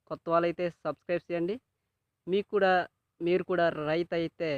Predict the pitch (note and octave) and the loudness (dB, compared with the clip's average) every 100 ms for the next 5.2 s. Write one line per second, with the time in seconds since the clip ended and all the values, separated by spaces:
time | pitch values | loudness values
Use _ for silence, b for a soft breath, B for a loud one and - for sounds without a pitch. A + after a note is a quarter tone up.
0 | C3+ D3+ D#3 D#3+ D#3 D3+ F3 A3+ _ _ | -6 -6 -4 -4 -4 -6 -6 -10 _ _
1 | _ _ _ _ _ - D#3+ D#3 D#3+ D#3 | _ _ _ _ _ -14 -14 -8 -4 -2
2 | E3+ - - - D#3+ D3+ D3 G#3 _ _ | -2 -6 -20 -8 -4 -2 -4 -8 _ _
3 | _ _ _ _ _ E3+ E3 C#3+ E3+ D#3 | _ _ _ _ _ -2 -2 -4 -2 0
4 | D3+ E3+ C4+ _ _ _ _ _ D#3 - | 0 -2 -8 _ _ _ _ _ -14 -8
5 | C#3 C#3 | -8 -8